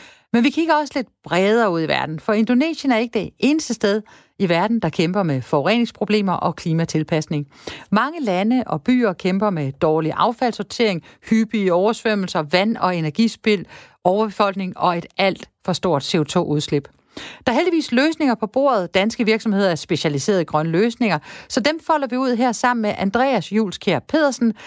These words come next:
der er ansvarlig for Danish Export Water,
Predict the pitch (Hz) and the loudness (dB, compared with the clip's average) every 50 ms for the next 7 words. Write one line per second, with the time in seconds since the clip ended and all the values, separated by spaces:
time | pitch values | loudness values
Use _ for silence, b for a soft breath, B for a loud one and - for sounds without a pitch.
0 | B B B - 208 196 170 156 - - 233 233 220 190 160 - 175 151 - - | B B B 0 0 0 0 -4 -2 0 0 0 0 -2 -4 -4 -4 -4 -2 0
1 | 196 202 233 247 226 - - - 233 262 - - - 277 240 240 247 247 - _ | 2 2 4 2 2 0 0 -2 -2 -2 -2 -4 -2 0 2 2 0 -2 -6 _
2 | _ _ _ - 151 139 135 151 175 180 175 | _ _ _ -14 -10 -4 0 2 2 2 2